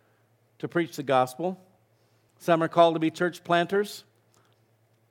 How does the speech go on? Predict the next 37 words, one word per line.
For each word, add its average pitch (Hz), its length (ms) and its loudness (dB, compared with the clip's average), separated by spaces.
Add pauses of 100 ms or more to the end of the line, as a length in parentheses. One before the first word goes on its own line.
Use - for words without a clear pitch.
(180)
Adam's 151 320 0
father-in-law, 165 520 0
Randy 160 300 -2
Lucero, 160 460 -2
was 156 200 -6
with 156 180 -6
us 160 200 -4
for 127 160 -8
fifteen 170 400 -8
years, 165 240 -8
he 151 140 -8
and 139 120 -10
Kelly. 156 380 -2 (640)
Uh, 143 160 -2
they 151 100 0
went 160 180 -4
to 151 80 -8
Greer, 156 260 -2
South 160 300 0
Carolina, 170 560 -4 (680)
fourteen 170 340 -4
and 170 80 -4
a 160 40 -2
half 165 240 -4
years 165 220 -8
ago, 135 360 -4 (1300)
or 113 60 -10
thirteen 156 400 -10
and 104 100 -10
a 101 40 -12
half, 104 220 -12 (680)
to 135 100 -10
plant 151 340 -2
a 139 80 -14
church 156 380 -6
in 131 120 -10
Greer, 156 420 -2